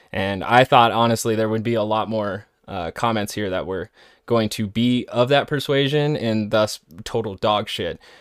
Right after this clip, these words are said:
But it seems like the top two, not so much. Um, the third one, it says,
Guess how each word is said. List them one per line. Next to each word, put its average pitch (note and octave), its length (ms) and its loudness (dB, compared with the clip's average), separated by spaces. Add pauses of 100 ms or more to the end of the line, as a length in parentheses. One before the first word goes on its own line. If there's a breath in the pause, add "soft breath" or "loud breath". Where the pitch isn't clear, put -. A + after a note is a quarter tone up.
(140)
But G#2+ 100 2
it G#2 120 0
seems A#2+ 280 2
like G#2+ 200 2
the G#2+ 80 -4
top B2+ 260 2
two, A2 400 0 (400)
not C#3 260 2
so A#2 140 0
much. G#2 480 0 (1120 soft breath)
Um, G2+ 640 -8 (1200 soft breath)
the A#2+ 160 0
third F3+ 300 2
one, F3 240 4
it A#2+ 320 0
says, A2 600 -4